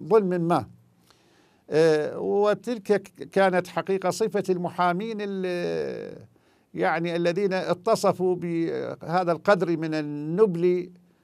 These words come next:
وحب الخير. لم يكن يأبه ل-، لأن يتنازل عن أتعابه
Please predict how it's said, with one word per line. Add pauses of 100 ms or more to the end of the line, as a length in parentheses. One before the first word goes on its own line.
(160)
وحب
الخير. (1120)
لم
يكن
يأبه
ل-،
لأن
يتنازل
عن
أتعابه